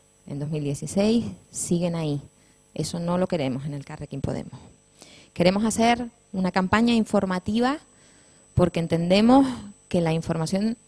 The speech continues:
es poder y que las personas usuarias de los servicios públicos tienen que conocer sus derechos y tienen que poder acceder a ellos. En este sentido,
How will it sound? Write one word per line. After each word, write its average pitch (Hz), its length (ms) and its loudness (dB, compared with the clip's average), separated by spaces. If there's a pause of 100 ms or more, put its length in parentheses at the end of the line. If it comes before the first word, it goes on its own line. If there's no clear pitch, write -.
(160)
es 202 120 -2
poder 233 360 4 (760)
y 175 160 0
que 156 160 -4
las 131 200 -10
personas 214 640 -2 (200)
usuarias 202 680 -2
de 208 60 -4
los 185 120 0
servicios 208 560 -4 (180)
públicos 226 600 0 (600)
tienen 208 280 0
que 170 120 -4
conocer 170 360 -4
sus 247 160 -4
derechos 247 340 0
y 226 80 -2
tienen 208 240 -2
que 190 120 0
poder 185 260 2
acceder 175 400 -2
a 147 80 -2
ellos. 135 280 -4 (720)
En 175 100 0
este 196 200 0
sentido, 175 580 -2